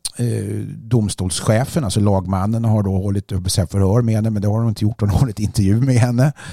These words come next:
och tycker att det här verkar vara en, en duktig jurist. Men domarnämnden har en annan uppfattning. Eh,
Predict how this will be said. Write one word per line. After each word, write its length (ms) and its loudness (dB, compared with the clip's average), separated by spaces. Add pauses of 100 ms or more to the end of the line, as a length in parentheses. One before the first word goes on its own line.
och 480 -4
tycker 320 0
att 260 0
det 120 0
här 160 2
verkar 300 -2
vara 220 -4
en, 180 -4
en 180 -2
duktig 320 -2
jurist. 280 -4
Men 120 2
domarnämnden 560 -2
har 100 2
en 100 0
annan 220 -2
uppfattning. 640 -4 (540)
Eh, 320 2